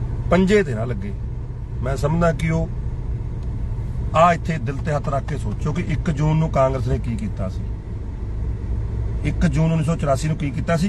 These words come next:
ਇੱਕ ਜੂਨ ਨੂੰ ਹੀ ਵੋਟਾਂ ਨੇ ਚਾਲੀ ਸਾਲ ਬਾਅਦ। ਕੋਈ ਸਿੱਖ ਨਹੀਂ ਵੋਟ ਪਾਉਂਦਾ ਪੰਜੇ ਤੇ, ਜਿਹਦੇ ਅੰਦਰ ਦਰਦ ਆ ਤੇ ਜਿਹਨੂੰ ਪਿਆਰ ਆਪਣੀ ਕੌਮ ਦੇ ਨਾਲ,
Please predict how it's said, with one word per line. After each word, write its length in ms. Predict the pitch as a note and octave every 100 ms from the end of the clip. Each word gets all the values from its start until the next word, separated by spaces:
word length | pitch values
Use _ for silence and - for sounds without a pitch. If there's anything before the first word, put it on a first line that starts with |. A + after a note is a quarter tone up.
| G3
ਇੱਕ 160 | -
ਜੂਨ 240 | F#3+ G3+ G#3
ਨੂੰ 100 | G3+
ਹੀ 40 |
ਵੋਟਾਂ 280 | D3+ A#2 C3+
ਨੇ 80 | C#3+
ਚਾਲੀ 240 | A#2 B2+
ਸਾਲ 180 | A2 A2
ਬਾਅਦ। 240 | G#2 A2 G#2 - - - - - - - - - -
ਕੋਈ 280 | G#3+ C4 C#4
ਸਿੱਖ 280 | - A3+ A3+
ਨਹੀਂ 140 | A3
ਵੋਟ 180 | F#3 F3+
ਪਾਉਂਦਾ 400 | E3 E3+ E3 F3 E3+
ਪੰਜੇ 340 | - D3 C#3 C3+
ਤੇ, 140 | G#2+ G2+ - - - - - - -
ਜਿਹਦੇ 280 | C3+ F3+ G3
ਅੰਦਰ 220 | F3 F3+
ਦਰਦ 400 | D3 A#2+ C3 B2
ਆ 160 | E3 F3 - - - - - - - - - - - -
ਤੇ 80 | E3
ਜਿਹਨੂੰ 260 | C#3 F3+ G#3
ਪਿਆਰ 380 | - C#3+ C#3+ D#3
ਆਪਣੀ 260 | D#3+ E3 -
ਕੌਮ 260 | C#3 C#3 C#3+
ਦੇ 100 | D#3+
ਨਾਲ, 260 | E3 E3+